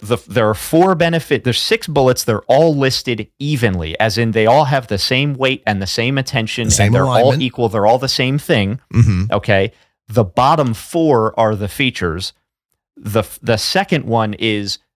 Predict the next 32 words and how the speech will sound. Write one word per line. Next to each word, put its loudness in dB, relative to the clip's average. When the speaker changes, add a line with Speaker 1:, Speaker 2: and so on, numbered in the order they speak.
Speaker 1:
"This -4
is -2
a 2
trial 0
of -2
a -2
subscription," -2
Speaker 2:
Uh-huh. -2
Speaker 1:
but -2
we 2
don't -2
call 2
it 0
a 0
subscription, -6
and 4
there's 2
Speaker 2:
Right. -2
Speaker 1:
no 0
asterisk, -2
which -8
is -6
my 2
big -4
issue. -6
And 0
then 0
the -2
first -4
one -2
is -2
just, -2